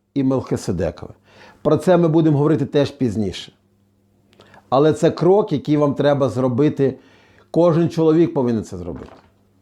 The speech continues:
Отримати свою силу від Бога і повноваження. Мати в церкві покликання. Наступне.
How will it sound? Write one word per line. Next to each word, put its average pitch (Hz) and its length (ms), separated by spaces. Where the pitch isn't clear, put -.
Отримати 156 840
свою 147 800
силу 175 500
від 170 200
Бога 160 540
і 139 80
повноваження. 131 880
Мати 147 400
в 107 80
церкві 151 400
покликання. 113 720
Наступне. 123 600